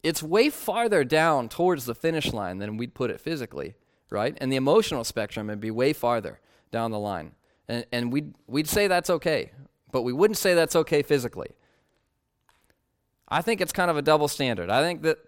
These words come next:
the, perhaps the world system has crept into our minds more than we realize. And this is super dangerous because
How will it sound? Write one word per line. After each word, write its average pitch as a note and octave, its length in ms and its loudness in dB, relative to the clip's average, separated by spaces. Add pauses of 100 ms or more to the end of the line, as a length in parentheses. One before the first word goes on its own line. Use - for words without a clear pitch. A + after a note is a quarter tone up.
the, C#3 200 4
perhaps F#3+ 480 0
the G3+ 100 4
world E3+ 320 4
system F3 380 0
has C3+ 160 -2
crept F#3+ 300 0
into E3+ 220 0
our D3 180 6
minds C3 520 2
more D3+ 300 2
than D#3 200 -2
we C3+ 140 0
realize. A2+ 600 -4 (720)
And D#3 160 2
this A3 140 2
is A3 100 0
super G#3+ 340 4
dangerous B2+ 480 0
because D#3 540 0